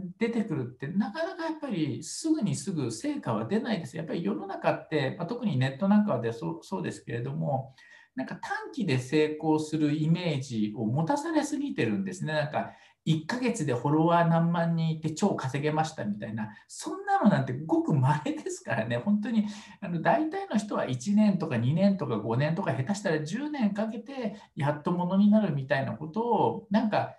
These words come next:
「一ヶ月やってダメだったから俺もうダメだ」みたいなこととか、「三ヶ月やって」みたいな人があまりにも多すぎる。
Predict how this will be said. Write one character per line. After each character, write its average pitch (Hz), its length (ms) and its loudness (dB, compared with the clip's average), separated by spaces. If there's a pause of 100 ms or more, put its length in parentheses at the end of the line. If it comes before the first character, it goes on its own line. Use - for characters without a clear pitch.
(360)
「一 226 180 -6
ヶ 392 120 0
月 392 220 2
や 165 80 4
っ 160 40 -2
て 143 100 -6
ダ 143 140 4
メ 190 80 4
だ 214 100 6
っ - 60 0
た - 80 -6
か 120 100 4
ら 117 80 4
俺 143 120 4
も 185 180 2
う 131 40 0
ダ 127 100 4
メ 175 100 2
だ」 135 200 4
み 110 100 -4
た 104 100 -2
い 95 60 -6
な 95 80 -10
こ 110 140 -10
と - 100 -12
と - 140 -8
か、 123 220 -2
「三 180 200 2
ヶ 277 80 -2
月 277 200 -6
や 120 100 2
っ - 80 -10
て」 113 120 -6
み 123 120 -2
た 139 140 0
い 165 60 2
な 202 80 4
人 214 180 -4
が 139 120 0
あ 131 40 -2
ま 185 160 2
り 311 120 -6
に 339 80 -4
も 131 200 0
多 120 60 -2
す 127 160 -10
ぎ 123 100 -6
る。 - 140 -8